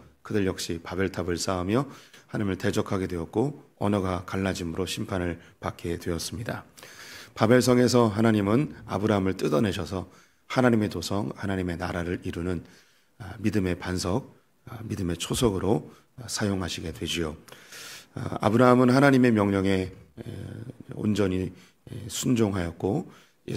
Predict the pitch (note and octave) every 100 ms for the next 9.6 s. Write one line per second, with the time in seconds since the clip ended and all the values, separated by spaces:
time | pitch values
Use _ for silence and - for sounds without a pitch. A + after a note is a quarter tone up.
0 | - - A2 A2+ G2 G2+ - G2 F#2 F#2+
1 | E2+ - - D#2+ F#2+ B2 - - _ -
2 | F#2+ F#2+ F2+ - F#2+ F2 F2 F2 F#2 F2
3 | E2 F2 D#2 E2 D#2+ D#2+ D#2 - - -
4 | - _ _ A2 - A2+ A#2+ A#2 A2 C3+
5 | C3 B2 A2+ G2 F2 E2+ E2 F#2+ G2+ -
6 | F#2+ F2 E2+ B2 - - - _ _ _
7 | - A2 G#2+ G2+ F#2+ - F2+ E2+ G#2 G#2+
8 | F#2 F2 E2 E2+ - - B2 - - F#2+
9 | F2+ - F2 G#2+ E3